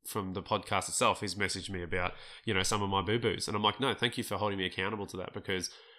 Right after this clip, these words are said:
you, you kind of, you, you need that. I need to sort of hear that too." And that's why it's,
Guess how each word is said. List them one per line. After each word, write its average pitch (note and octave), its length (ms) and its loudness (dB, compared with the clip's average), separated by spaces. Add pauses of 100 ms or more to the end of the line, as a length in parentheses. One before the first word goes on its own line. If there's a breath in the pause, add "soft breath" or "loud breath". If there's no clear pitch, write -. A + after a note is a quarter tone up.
(140)
you, A2 160 -6
you B2 140 -2
kind G#2 240 0
of, F#2 60 -4 (120)
you, G2+ 120 -4
you G#2+ 160 -2
need G#2+ 300 0
that. F2+ 140 -4
I F2+ 80 -4
need G2 200 -2
to F#2 80 -8
sort F#2 200 -4
of E2 60 -8
hear G2+ 240 -6
that F2+ 220 -6
too." F2+ 260 -2
And F#2 100 -2
that's G#2 180 2
why F#2+ 240 4
it's, - 300 0